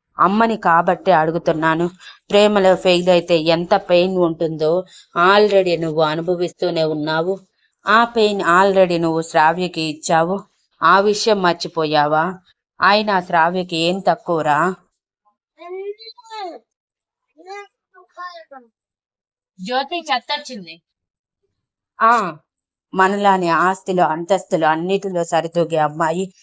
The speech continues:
ముఖ్యంగా నిన్న ప్రతి ఒక్క విషయంలో చాలా బాగా అర్థం చేసుకుని సపోర్ట్ ఇచ్చే అమ్మాయి.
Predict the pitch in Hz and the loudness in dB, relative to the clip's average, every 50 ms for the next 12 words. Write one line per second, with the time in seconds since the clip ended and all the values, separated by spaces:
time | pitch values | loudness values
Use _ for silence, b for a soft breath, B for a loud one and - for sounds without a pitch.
0 | b b _ - 202 214 208 _ - 226 208 202 190 180 170 165 170 170 175 165 | b b _ -2 -2 -2 -2 _ -2 -2 2 2 2 2 2 0 -2 -2 -2 0
1 | - 185 170 - - 196 190 180 170 165 - 190 185 180 175 170 - - 202 185 | 0 -2 -4 -2 -4 -4 -2 -2 -2 0 0 0 0 0 -2 -4 -2 -2 -2 0
2 | 175 170 170 170 - 175 156 156 170 190 185 185 170 185 160 180 180 180 175 170 | 0 0 -2 -2 0 2 2 2 4 4 2 2 4 2 2 4 4 4 4 2
3 | 226 - 185 180 170 - 175 165 165 - 185 175 170 - 190 160 160 - 196 190 | 2 -2 -4 -4 -2 -2 -2 -4 -2 -4 -6 -6 -2 -2 -2 -2 2 2 0 0
4 | 190 - 180 175 _ - 180 165 160 160 160 165 165 165 175 185 | 0 -4 -10 -12 _ -2 0 0 0 0 -2 -2 -2 -2 -2 -4